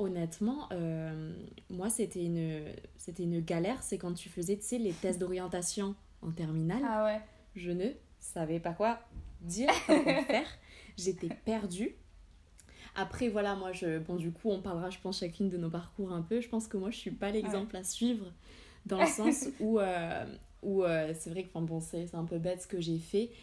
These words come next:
Speaker 1: Mais voilà, je suis arrivée au pied du mur, en fait, je ne savais pas quoi faire.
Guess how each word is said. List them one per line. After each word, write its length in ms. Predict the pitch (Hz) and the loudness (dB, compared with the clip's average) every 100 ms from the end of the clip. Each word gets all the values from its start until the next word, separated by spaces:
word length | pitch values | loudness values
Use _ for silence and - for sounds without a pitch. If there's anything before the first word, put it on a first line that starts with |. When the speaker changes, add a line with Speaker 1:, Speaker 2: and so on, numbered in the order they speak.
| - - | -20 -8
Speaker 1:
Mais 60 | 190 | -2
voilà, 180 | 175 185 | 0 0
je 60 | 185 | 0
suis 120 | 202 | -2
arrivée 480 | 175 185 190 233 - | -2 2 4 4 2
au 140 | 180 | -4
pied 200 | 165 - 208 | -2 0 2
du 120 | 214 | 2
mur, 160 | 233 233 | 2 0
en 40 | |
fait, 140 | 196 190 | -2 -2
je 80 | |
ne 80 | 180 | -4
savais 280 | 175 175 170 | -4 -2 -2
pas 180 | 170 233 | -2 -2
quoi 180 | 233 196 | -2 -4
faire. 260 | 185 208 | -4 -4